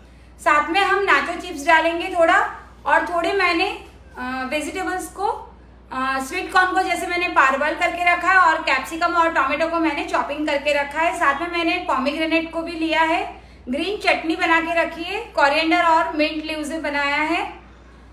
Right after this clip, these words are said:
और बाकी के हमारे ये जो healthy है, वो dry fruits रखा है मैंने, almond and cashew। तो ये सब ingredients को मिक्स करते हुए आज हम एक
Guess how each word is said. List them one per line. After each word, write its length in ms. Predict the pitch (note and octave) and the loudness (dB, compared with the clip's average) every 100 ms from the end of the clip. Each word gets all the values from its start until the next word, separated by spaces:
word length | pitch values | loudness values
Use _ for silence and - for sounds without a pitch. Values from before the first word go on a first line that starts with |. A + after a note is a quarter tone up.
| - | -12
और 260 | - D4 D#4+ | 2 4 4
बाकी 380 | D#4 C#4+ - F#4+ | 4 4 2 -2
के 80 | G4+ | 0
हमारे 520 | F#4+ E4+ E4+ F4 F4+ | 2 4 4 2 -6
ये 100 | F4+ | -6
जो 220 | F#4 G#4 D#4 | -6 -4 2
healthy 380 | D4 D4 G4 | 2 4 0
है, 260 | F#4+ C#4 A3 | 2 0 0
वो 180 | A3+ E4 | -2 -2
dry 300 | D#4+ D4 C#4 | 0 0 0
fruits 300 | D#4 F#4 D#4+ | -2 -8 -2
रखा 220 | D4+ D4+ | -2 0
है 120 | D#4 | 0
मैंने, 340 | D4+ D4+ F4 - - - - - - | 0 0 -2 -6 -14 -20 -20 -18 -4
almond 460 | B3+ C#4 D4+ G4+ | 2 2 2 0
and 440 | A4 - C#4 E4 E4 | -2 -2 -2 0 0
cashew। 420 | C#4+ - - A3 G3+ G3+ - - - - | 0 0 -6 -8 -8 -16 -20 -20 -12 -6
तो 60 | E4+ | -4
ये 160 | F4+ | -4
सब 260 | A4+ G4+ F#4+ | -2 0 0
ingredients 500 | F4 F4 F4+ F#4 F#4 | -2 -4 0 0 0
को 60 | F#4 | -4
मिक्स 300 | E4 E4+ - | -2 -2 -4
करते 400 | - E4+ - E4+ | 0 0 2 2
हुए 220 | E4+ E4+ | 4 4
आज 340 | F#4 C#4 C#4+ | 4 4 2
हम 180 | D#4+ E4 | 0 0
एक 280 | E4 E4+ - | -2 -4 -12